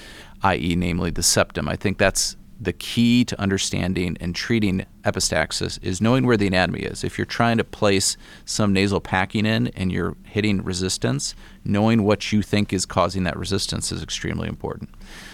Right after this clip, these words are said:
So understanding the structural components of the nose, septum, turbinates, is gonna lead you to a higher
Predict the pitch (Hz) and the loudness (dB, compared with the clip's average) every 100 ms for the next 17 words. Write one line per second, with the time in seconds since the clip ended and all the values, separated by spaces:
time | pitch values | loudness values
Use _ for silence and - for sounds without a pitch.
0 | - - 107 82 113 110 117 104 92 90 | -14 -2 2 4 4 4 4 4 4 0
1 | - 107 - 107 104 - 104 95 - 92 | 2 0 2 -2 0 0 0 0 0 0
2 | 87 - - 104 - 95 - 104 98 98 | 0 0 2 2 0 -2 0 2 4 4
3 | 98 - - - - - - - - 98 | 4 2 -4 -10 -18 -20 -20 -18 -6 -2
4 | 90 - - - 82 85 95 87 90 - | 0 -2 -4 -2 -2 0 0 -2 -4 -4
5 | 85 82 - - 87 85 80 | 0 0 -2 0 2 2 0